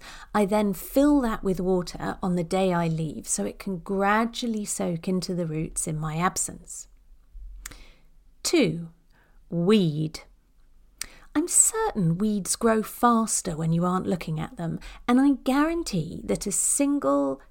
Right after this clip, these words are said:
tiny leaf weed will turn into a triffid during the week you are away,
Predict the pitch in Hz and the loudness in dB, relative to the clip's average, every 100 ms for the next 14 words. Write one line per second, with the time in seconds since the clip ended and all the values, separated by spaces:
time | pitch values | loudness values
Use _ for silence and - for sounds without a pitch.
0 | - - 285 311 339 349 339 330 302 302 | -14 -2 2 2 2 -2 -2 0 0 0
1 | 311 - - 240 175 156 185 - - - | -2 -6 -4 -2 0 -2 -8 -12 -16 -20
2 | - 226 233 - 202 202 196 220 202 - | -2 0 0 0 -2 0 -2 -6 -8 -6
3 | 190 165 - - - - 170 165 170 165 | -6 -6 -12 -14 -10 -4 0 2 2 2
4 | - - 160 160 165 - - - | -2 -4 -4 -4 -8 -10 -10 -12